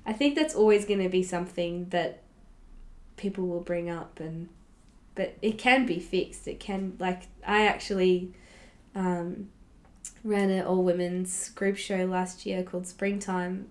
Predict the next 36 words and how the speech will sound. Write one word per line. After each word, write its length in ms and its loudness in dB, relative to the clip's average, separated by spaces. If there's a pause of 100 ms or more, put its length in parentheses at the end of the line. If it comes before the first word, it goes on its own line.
and 520 0 (1400)
I 100 4
guess 600 2 (140)
it 160 8
was 200 4
sort 200 2
of 140 2
my 220 4
reaction 520 2
to 180 -2
the 120 2
female 460 -2
art 260 0
scene 480 -2
in 140 -2
my 240 0
own 160 2
way, 300 2
where 500 -2 (480)
I 160 2
wanted 260 2
to 120 -6
create 640 2
a 120 2
female 500 -2
art 240 -2
community 500 2
where 180 -2
everybody 560 -2
felt 320 -6
welcome 580 -2
and 180 0
not 220 -2
in-, 160 -4 (160)
excluded 840 4
and 400 -2